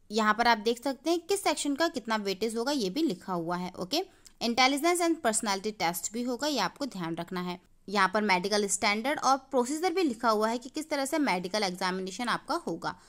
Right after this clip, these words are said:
फिजिकल स्टैंडर्ड्स भी यहाँ पर लिखे हुए हैं मेल और फीमेल दोनों के लिए, आप देख सकते हैं। यहाँ पर वेट, वेट के साथ में बात की गई है, यहाँ पर आईसाइट की, डेंटल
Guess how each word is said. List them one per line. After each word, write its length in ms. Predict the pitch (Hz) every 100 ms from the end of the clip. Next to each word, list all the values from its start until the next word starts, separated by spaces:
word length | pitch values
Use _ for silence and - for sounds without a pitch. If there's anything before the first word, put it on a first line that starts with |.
| -
फिजिकल 380 | 269 277 381
स्टैंडर्ड्स 520 | 359 - 202 196 208 -
भी 80 | 254
यहाँ 200 | 277 254
पर 60 | 285
लिखे 260 | 269 -
हुए 220 | 302 285 311
हैं 120 | 415
मेल 220 | 254 208 214
और 60 |
फीमेल 320 | 220 220 220
दोनों 240 | 214 214 220
के 120 | 240
लिए, 100 | 277
आप 200 | 262 196
देख 180 | 190 220
सकते 300 | - 247 -
हैं। 220 | 269 320 381 - - -
यहाँ 200 | 208 196
पर 140 | 220 214
वेट, 480 | 190 240 254 262 - -
वेट 260 | 185 220 -
के 100 | 277
साथ 300 | 269 254 269
में 120 | 262
बात 260 | 208 185 -
की 100 | 220
गई 180 | 220 226
है, 180 | 240
यहाँ 240 | 240 226 208
पर 160 | 240 285 - - -
आईसाइट 520 | 208 220 - 240 254
की, 140 | - 254
डेंटल 420 | 220 190 196 208